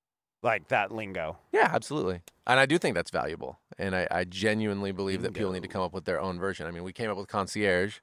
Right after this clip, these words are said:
Speaker 2: because it was our own, as a hotel term a lot of the time, right? But, or other places,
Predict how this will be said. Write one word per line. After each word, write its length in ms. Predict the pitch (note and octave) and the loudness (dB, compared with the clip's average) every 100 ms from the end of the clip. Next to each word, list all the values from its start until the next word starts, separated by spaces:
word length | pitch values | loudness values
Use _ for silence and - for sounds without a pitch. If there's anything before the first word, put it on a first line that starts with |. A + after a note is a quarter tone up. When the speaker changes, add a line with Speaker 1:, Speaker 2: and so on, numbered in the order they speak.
| _ | _
Speaker 2:
because 160 | - F#2 | -8 -4
it 60 | |
was 140 | F2+ F#2 | 0 2
our 140 | F2 | 2
own, 360 | G2 F2+ F2+ F2+ _ _ _ _ - | 2 -2 -4 -8 _ _ _ _ -4
as 120 | G2+ | -2
a 80 | F#2 | -2
hotel 360 | A2+ G2+ B2 C3+ | -2 4 4 4
term 260 | G#2 F2+ | 2 0
a 60 | F2 | 0
lot 180 | E2 E2+ | 2 0
of 60 | |
the 60 | D#2 | -2
time, 200 | F#2 F2+ | -4 -2
right? 260 | F#2+ D3+ - | -2 -4 0
But, 220 | F#2 E2 _ - _ _ | 0 0 _ -20 _ _
or 140 | G2+ F#2+ | 2 2
other 200 | F#2+ F#2+ | 2 0
places, 440 | - G#2+ - B2 | 0 -2 -2 -10